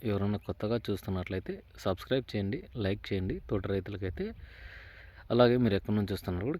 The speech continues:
కింద కామెంట్ సెక్షన్లో తెలపగలరు. ముఖ్యంగా చూసుకున్నట్లయితే ఇప్పుడు బంగ్లాదేశ్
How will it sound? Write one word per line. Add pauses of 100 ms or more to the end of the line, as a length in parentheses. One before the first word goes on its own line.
కింద
కామెంట్
సెక్షన్లో
తెలపగలరు. (1200)
ముఖ్యంగా (100)
చూసుకున్నట్లయితే (520)
ఇప్పుడు
బంగ్లాదేశ్